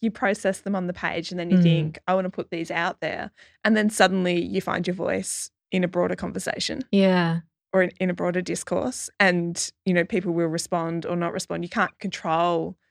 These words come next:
Speaker 1: how, how your voice sits in that conversation.
Speaker 2: Yeah.
Speaker 1: But it, it is in that conversation. And,
Speaker 2: Mm.
Speaker 1: and I think, I think that's something that's worth kind of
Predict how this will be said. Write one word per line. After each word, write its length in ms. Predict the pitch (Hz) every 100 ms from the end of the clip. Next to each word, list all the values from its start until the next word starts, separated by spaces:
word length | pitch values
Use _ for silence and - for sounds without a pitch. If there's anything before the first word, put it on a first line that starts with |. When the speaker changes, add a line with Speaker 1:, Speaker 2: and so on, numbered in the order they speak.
| _ _ _
Speaker 1:
how, 460 | - 185 185 185 -
how 240 | - 175
your 160 | 190 240
voice 220 | 202 190
sits 320 | - 240 -
in 80 | 254
that 140 | 214 -
conversation. 640 | 185 180 - - - 196
Speaker 2:
Yeah. 380 | 196 190 185 180
Speaker 1:
But 140 | 190
it, 200 | 196 185 _
it 160 | 196 -
is 240 | 190 185 -
in 220 | 180 175
that 160 | 190
conversation. 640 | - 214 214 214 214 247 277
And, 340 | 247 247 226 190
Speaker 2:
Mm. 20 |
Speaker 1:
and 80 | 180
I 40 | 208
think, 320 | 208 190 - _ _ _ -
I 60 |
think 180 | 208 208
that's 200 | 202 -
something 520 | 202 - 185 180 185 - _ -
that's 200 | 196 -
worth 240 | 190 202
kind 180 | - 311
of 260 | 254 214